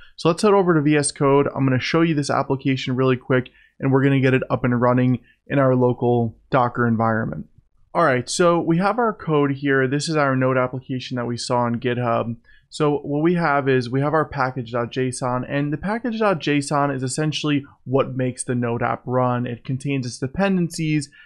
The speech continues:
the start command that's used, the Node engine and the N P M engine, et cetera. We have our Docker file here, and that's what's creating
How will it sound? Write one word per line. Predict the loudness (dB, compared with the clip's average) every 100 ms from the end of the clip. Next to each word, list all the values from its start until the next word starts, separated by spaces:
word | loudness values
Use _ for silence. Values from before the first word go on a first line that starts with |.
| _ -6
the |
start | -4 -2 0 0 -2
command | -4 0 0
that's | -2 -4 -2
used, | 0 0 -4 -8
the | -4
Node | 0 0 0
engine | -2 -4 -2 -4
and | -2
the | -2
N | -2
P | -2 -4
M | -2
engine, | -2 -4 -6
et | -8 -8
cetera. | -6 -4 -6 -8 -12 _ _ -20 -20 _ -2
We | 2
have | 4
our | 4 2
Docker | 0 -2 -4 -2
file | 0 0 0
here, | -2 -2 -2
and | 0 -2
that's | -2 -2
what's | -4 -4
creating | -14 -10 -6 -4 0 0 2 2 2 2 -2